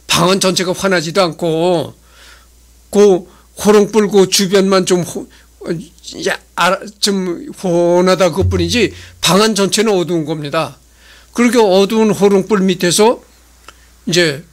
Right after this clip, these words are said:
그 동네 아저씨나 아주머니가 마시를 와가지고, "야, 너네들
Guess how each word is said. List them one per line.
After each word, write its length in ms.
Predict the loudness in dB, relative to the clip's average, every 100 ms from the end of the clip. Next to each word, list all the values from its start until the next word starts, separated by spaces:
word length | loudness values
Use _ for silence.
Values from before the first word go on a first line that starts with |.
| _ _ _ -14
그 440 | -10 -8 -8 -10
동네 460 | -2 2 4 2 0 -4 -12 -12 -12 -8
아저씨나 600 | -6 -2 -2 -2 -2 -4
아주머니가 1000 | -4 -4 -6 -6 -8 -4 -4 -2 -2 -4
마시를 460 | -2 0 -2 -4
와가지고, 640 | -6 -6 -6 -8 -6 -6 -8 -20 -20 -4
"야, 180 | 0 0
너네들 680 | 0 -2 -2 -2 -2 -2